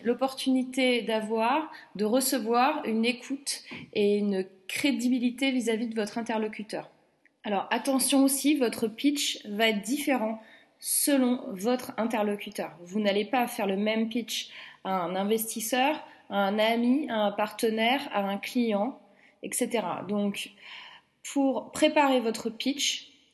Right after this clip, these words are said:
en fonction de votre interlocuteur, essayez de connaître,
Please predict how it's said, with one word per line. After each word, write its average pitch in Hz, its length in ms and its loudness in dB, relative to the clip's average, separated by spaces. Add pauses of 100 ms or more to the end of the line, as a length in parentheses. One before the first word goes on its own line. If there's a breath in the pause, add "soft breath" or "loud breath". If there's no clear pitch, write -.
(360)
en 214 100 4
fonction 285 760 0
de 220 180 2
votre 226 420 -2
interlocuteur, 226 800 -2
essayez 240 380 0
de 202 160 0 (220)
connaître, 262 640 0